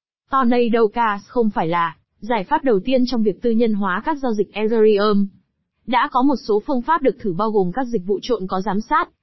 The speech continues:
ví trao đổi tập trung. Tuy nhiên, tất cả các giải pháp này đều gây ra rủi ro giám sát ở một mức độ nào đó, khiến chúng không phù hợp như một giải pháp bảo mật.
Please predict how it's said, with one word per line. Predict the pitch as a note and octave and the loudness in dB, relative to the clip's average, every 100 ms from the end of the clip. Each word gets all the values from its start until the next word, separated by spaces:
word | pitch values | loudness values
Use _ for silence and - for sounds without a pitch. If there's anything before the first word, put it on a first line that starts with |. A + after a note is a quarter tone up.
| _ | _
ví | G#3 A#3 | -2 0
trao | D4 C4 | 0 2
đổi | F#3+ | 2
tập | G3 F#3 | 0 -6
trung. | - B3+ A3+ - _ - | -2 0 0 -4 _ 0
Tuy | C4 | 4
nhiên, | B3+ C#4 B3+ B3 - _ | 6 6 4 2 -8 _
tất | - - | -8 -4
cả | B3+ F#3 | -4 -2
các | C4 | -4
giải | B3+ F3+ | -4 -4
pháp | C#4 D4 | -4 0
này | B3+ G3 F#3+ | 2 4 2
đều | F#3 F3 | 2 2
gây | A3+ A3+ | 2 2
ra | A3 | 2
rủi | G#3 F#3+ | 2 0
ro | D3+ G3+ F#3+ | 0 -2 0
giám | F#3+ G#3+ | -2 -2
sát | - D#4+ | -2 -2
ở | - | -2
một | F#3 F3 F#3 | -2 -2 -2
mức | C4+ | 0
độ | A#3 | 0
nào | F#3 F3 | 0 -2
đó, | E3+ D#3+ A3 - _ _ | 0 0 -2 -4 _ _
khiến | - A#3+ B3+ | 2 4 4
chúng | C4+ | 0
không | B3 D4 | 2 0
phù | B3 G#3 | 2 0
hợp | F#3+ F3+ | 0 0
như | G#3 A3 | 2 2
một | G3 - | 2 0
giải | F#3+ | -6
pháp | D#3 C4 C#4 | -4 -6 -2
bảo | A3+ D#3 | -2 0
mật. | E3+ | -4